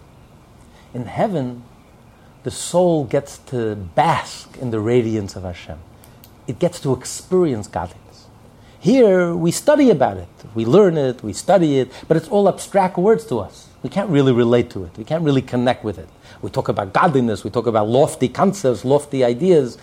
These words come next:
but we don't really connect with it, we don't really relate with it because we are physical beings. We are trapped within the physical body. Our whole frame of reference is our consciousness,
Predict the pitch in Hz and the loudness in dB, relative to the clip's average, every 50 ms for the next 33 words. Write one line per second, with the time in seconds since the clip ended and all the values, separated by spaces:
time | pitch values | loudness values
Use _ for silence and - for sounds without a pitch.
0 | - - - - - - - - - - 170 165 175 202 202 254 240 214 175 143 | -20 -20 -20 -20 -20 -20 -20 -20 -10 -10 -6 -2 -2 0 2 2 2 2 2 2
1 | 160 208 208 185 175 - - 143 139 143 165 196 190 196 180 160 143 - 143 127 | 2 2 4 4 2 0 0 -4 -2 -2 -2 -2 -4 -2 -4 -6 -4 -4 -4 -4
2 | 139 156 190 185 175 156 165 160 156 143 127 131 127 135 165 202 196 196 165 151 | -4 -4 -4 -2 -2 -2 -2 -2 -2 -2 -2 -2 0 0 0 0 0 -2 -6 -4
3 | 139 139 131 151 160 - 170 180 180 160 156 170 180 180 175 175 - - 180 165 | -4 -4 -4 -4 -6 -2 0 0 0 0 2 2 4 4 4 2 2 -4 -2 -2
4 | 190 185 196 190 175 208 269 285 254 170 110 - - - - - - - - - | 0 0 0 -2 0 0 -2 -2 -4 -6 -8 -12 -16 -20 -20 -20 -20 -20 -20 -20
5 | _ - - - - - 127 127 123 123 - - 135 127 135 135 - 135 - 127 | _ -20 -20 -20 -12 -2 0 0 0 0 -2 0 0 0 0 0 -2 -6 -6 -4
6 | 120 117 107 - - 135 131 131 123 131 110 98 107 101 107 113 117 110 107 110 | -6 -6 -6 -4 -6 -4 -4 -2 -4 -4 -2 0 0 0 0 0 0 0 2 2
7 | 107 104 123 143 147 147 147 139 131 127 - - - - - - - - - 151 | 0 2 4 4 4 4 4 2 0 -2 -6 -12 -20 -20 -20 -20 -16 -4 2 2
8 | 151 151 147 139 120 104 120 139 143 - - 139 127 123 127 120 113 117 117 117 | 4 4 4 2 0 2 4 2 2 2 0 -4 -4 -2 -2 0 2 2 2 2
9 | 110 113 - - 135 135 127 - 123 113 - 127 120 123 135 - - - | 0 -2 -2 -2 -2 -2 -2 -4 -8 -6 -4 -4 -4 -4 -6 -8 -16 -20